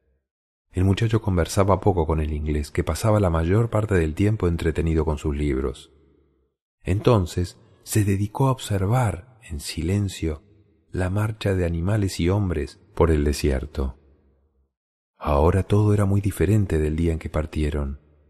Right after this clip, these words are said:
Aquel día de confusión, gritos, llantos, criaturas y relinchos de animales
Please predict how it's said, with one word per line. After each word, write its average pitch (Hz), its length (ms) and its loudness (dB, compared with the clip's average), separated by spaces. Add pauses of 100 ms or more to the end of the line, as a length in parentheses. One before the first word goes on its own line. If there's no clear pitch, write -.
(600)
Aquel 110 360 0
día 117 200 6
de 107 100 4
confusión, 92 960 2
gritos, 92 640 0 (100)
llantos, 92 760 -2 (260)
criaturas 101 720 0
y 82 60 2
relinchos 92 600 0
de 87 80 -2
animales 80 760 0